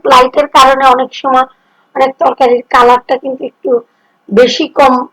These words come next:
দেখা যায়। তো যাই হোক, কষানো হয়ে গেছে, কিন্তু আমি কিন্তু পানি দিয়ে,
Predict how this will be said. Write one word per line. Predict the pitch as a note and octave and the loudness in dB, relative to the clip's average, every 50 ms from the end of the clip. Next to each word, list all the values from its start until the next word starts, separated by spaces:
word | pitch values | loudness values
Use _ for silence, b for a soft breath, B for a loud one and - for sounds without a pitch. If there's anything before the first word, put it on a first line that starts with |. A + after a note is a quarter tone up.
| - G#3+ | -8 -4
দেখা | G#3 A3+ G#3 A3 A3+ B3 B3 | -2 -2 0 0 0 0 0
যায়। | G3+ G#3 G#3 A3+ - A#4+ A#4+ A#4 A#4 A#4 A4+ G4+ F4 - _ | 2 2 2 2 2 0 -2 -2 -2 -2 -2 -4 -6 -4 _
তো | C#4+ C4+ C4+ | 0 2 2
যাই | C4+ C#4+ C#4 C#4 | 4 4 4 4
হোক, | D4+ D#4 - _ | 2 -2 -2 _
কষানো | - B3+ - - D4+ C#4+ D4+ D#4 C4+ C#4 | -2 -2 0 0 -2 0 0 0 0 0
হয়ে | C4+ C4 C4 | 0 2 2
গেছে, | C4 C4 C4+ - - | 0 0 -2 -6 -10
কিন্তু | - - D4 C4 C4 C#4 C4+ | -10 -8 -8 -6 -2 0 0
আমি | B3+ B3+ C4 C4+ | 0 0 -2 -6
কিন্তু | C4+ C4+ C#4 - - | -8 -10 -10 -4 -2
পানি | D4 C#4 C4+ C4+ C4 A#3+ | -2 0 0 -2 -4 -6
দিয়ে, | C4+ C4+ D4+ | -6 -6 -6